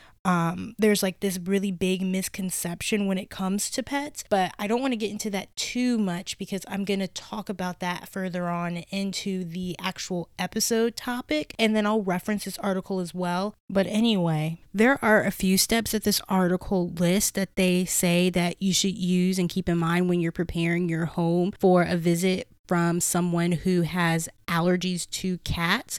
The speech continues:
And I'm not gonna go through all the steps listed in the article 'cause some of them are a little bit more straightforward, like invest in getting an air purifier. But I just want to talk about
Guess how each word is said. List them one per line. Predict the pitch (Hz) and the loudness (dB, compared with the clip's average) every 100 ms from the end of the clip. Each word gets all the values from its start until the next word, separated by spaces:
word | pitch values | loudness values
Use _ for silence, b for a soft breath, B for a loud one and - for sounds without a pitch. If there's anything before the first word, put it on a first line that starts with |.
| - | 0
And | 185 175 175 | 2 4 2
I'm | 185 196 | 0 2
not | 214 302 | 0 0
gonna | 381 415 | -2 0
go | 214 208 | 0 0
through | - 208 208 196 190 | 0 2 2 2 0
all | 170 175 | -2 0
the | 220 | -2
steps | - 240 220 240 | 0 -2 0 0
listed | 233 247 | 0 2
in | 247 | 2
the | 233 | 2
article | 214 214 220 | 0 -2 -4
'cause | - 185 | -4 -4
some | - 190 | 0 2
of | 202 | 2
them | 190 190 | 2 0
are | 185 | 0
a | |
little | 175 180 | 0 0
bit | 180 170 | 0 -2
more | 175 170 | -2 -2
straightforward, | 165 170 170 - 220 208 151 | -2 -4 -4 0 4 4 2
like | 175 151 - - | 0 -2 -4 2
invest | 185 170 170 175 | 4 4 4 2
in | |
getting | 165 165 165 | 2 2 0
an | |
air | 185 254 | 2 2
purifier. | 233 226 202 - 185 185 185 - | 2 0 0 0 0 0 -2 2
But | 190 | 4
I | |
just | 196 - | 4 0
want | 202 | -2
to | 190 | -2
talk | - 185 - | -2 -4 -2
about | 214 180 175 175 175 | -4 -2 0 0 -2